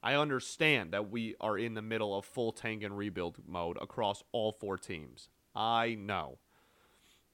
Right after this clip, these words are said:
So, uh, to all the people that are like, "Oh, y-, you know," the ones that piss me off the most are like, "Oh, you should be happy with a loss." First off, I understand the concept of tanking. Thank you for explaining it to me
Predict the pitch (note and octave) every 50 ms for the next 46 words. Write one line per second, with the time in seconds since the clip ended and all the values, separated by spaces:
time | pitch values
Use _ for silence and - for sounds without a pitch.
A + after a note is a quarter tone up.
0 | _ _ _ _ _ _ - - - A2+ A2 A#2 G#2 - G2+ B2 - - - -
1 | D3+ C#3 C3+ C3+ C#3 C3+ B2 - D3 C3+ B2+ C3+ B2 A#2+ A2+ A2 G#2+ - C3 C#3
2 | C#3 C3 B2 A#2 G#2+ F2 - - C3+ B2 A2 G#2 G2+ G2+ G#2 A2 C#3 - _ _
3 | _ _ _ - - - - _ _ _ _ _ _ _ _ _ _ _ _ _
4 | _ - - - D3+ - G2+ - - - - - C#3 D3+ E3 G3+ B3+ C4 A3 F3
5 | D3 - E3 D3 - C#3 B2+ A#2 A2 G#2 G#2+ G#2+ G#2+ G#2+ G#2 - - G#2+ G#2+ G#2+
6 | C3+ D#3 E3 C#3+ C3 - - C3+ C3+ A#2+ B2 C#3 D#3+ F3 - C3+ G#2+ G#2 F2 F2+
7 | F2 F#2 F2 E2+ D2+ E2+ - - - _ _ _ _ _ _ _ _ _ _ _
8 | _ _ _ _ _ _ _ _ _ _ _ _ _ - - G#3+ A#3+ G#3+ - -
9 | C3+ A#2 G#2+ G#2+ A2+ - - _ _ _ _ _ _ _ _ _ _ _ _ _
10 | _ _ _ _ _ _ _ _ - D#3+ F3 F#3 F3+ E3+ D3 - - - C#3 C3+
11 | C3 B2 A#2+ - - A#2+ A2+ A2 G#2+ - A2+ G2+ - G#2 - - - G#2 F2+ F2+
12 | E2+ - E2+ E2+ E2+ F#2 - _ _ _ _ _ C#3 B2+ B2 A#2+ A#2 - A#2 A2
13 | G#2 - A2+ G#2 G#2 - - - - G#2+ G#2 G2+ F#2 F2 E2+ E2+ - - F#2 F2
14 | E2 D#2+ D#2+ E2 E2+